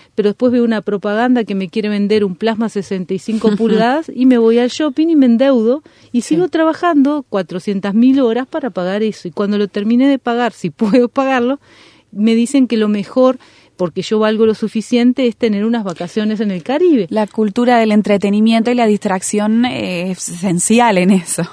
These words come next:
Speaker 2: <laughs>
Speaker 1: Entonces,
Speaker 2: En, de
Speaker 1: ¿qué?
Speaker 2: distraernos de esas
Speaker 1: Es,
Speaker 2: preguntas.
Speaker 1: ¿y qué me están
Speaker 2: Mm.
Speaker 1: haciendo? Me sacan del foco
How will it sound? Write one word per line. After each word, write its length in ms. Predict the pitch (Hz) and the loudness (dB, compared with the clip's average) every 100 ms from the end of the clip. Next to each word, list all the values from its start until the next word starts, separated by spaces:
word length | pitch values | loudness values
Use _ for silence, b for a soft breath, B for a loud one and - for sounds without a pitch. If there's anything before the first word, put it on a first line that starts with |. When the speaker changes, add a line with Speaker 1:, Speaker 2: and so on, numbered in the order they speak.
| - | -8
Speaker 2:
<laughs> 140 | 185 | -6
Speaker 1:
Entonces, 520 | - 254 254 311 330 285 | 2 4 6 4 2 -2
Speaker 2:
En, 40 | - 339 | 2 2
de 20 | |
Speaker 1:
¿qué? 20 | |
Speaker 2:
distraernos 640 | - - 208 208 226 226 220 | 2 -2 2 4 4 4 4
de 60 | |
esas 180 | 208 233 | 4 2
Speaker 1:
Es, 40 | 240 | 2
Speaker 2:
preguntas. 560 | 226 190 175 151 147 | 2 2 0 -2 -2
Speaker 1:
¿y 120 | 240 | -4
qué 240 | 208 311 302 | -2 0 2
me 100 | 247 | 2
están 280 | 180 226 214 | 2 -2 -2
Speaker 2:
Mm. 20 | |
Speaker 1:
haciendo? 540 | 202 - 190 165 156 b b b - | -6 -6 -6 -6 -8 b b b -6
Me 240 | 190 190 | -4 -4
sacan 520 | - 226 226 262 233 | -4 -4 -2 -2 0
del 140 | 190 175 | -2 -4
foco 500 | - 190 160 208 | -6 -8 -6 -10